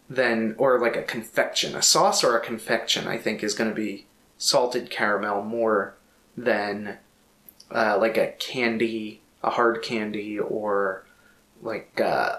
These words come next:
like a, a candy bar. You know, like, like, it's gonna be a sauce or it's gonna be a bonbon.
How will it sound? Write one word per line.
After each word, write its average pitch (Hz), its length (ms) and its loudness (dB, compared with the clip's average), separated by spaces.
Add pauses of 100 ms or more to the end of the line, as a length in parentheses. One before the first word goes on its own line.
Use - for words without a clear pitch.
like - 180 0
a, - 300 0
a 110 80 -2
candy 120 480 -4
bar. 113 680 4 (1400)
You 135 120 -2
know, 117 220 4
like, - 280 2
like, 123 320 -2
it's 135 160 0
gonna 151 200 0
be 131 120 4
a 120 60 2
sauce 147 360 4
or 117 60 4
it's - 100 0
gonna 110 180 0
be 107 120 0
a 95 60 4
bonbon. 90 680 -2